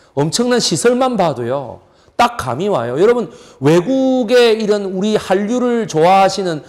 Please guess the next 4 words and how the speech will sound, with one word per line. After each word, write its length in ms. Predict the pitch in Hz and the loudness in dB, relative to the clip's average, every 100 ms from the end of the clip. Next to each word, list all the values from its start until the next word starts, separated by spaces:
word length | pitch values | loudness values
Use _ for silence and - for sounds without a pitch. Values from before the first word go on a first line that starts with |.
| - - | -18 -6
많은 600 | 117 139 175 226 185 - | -2 0 0 -2 -4 -8
중진국의 1160 | - 143 160 156 247 247 208 156 151 131 - - _ _ | -10 -8 -4 -2 0 -2 -4 -2 0 -2 -6 -16 _ _
이 380 | 180 156 135 123 _ _ | -4 -2 -4 -8 _ _
팬들이 640 | - 254 208 147 131 120 | -4 -2 0 -2 -2 -4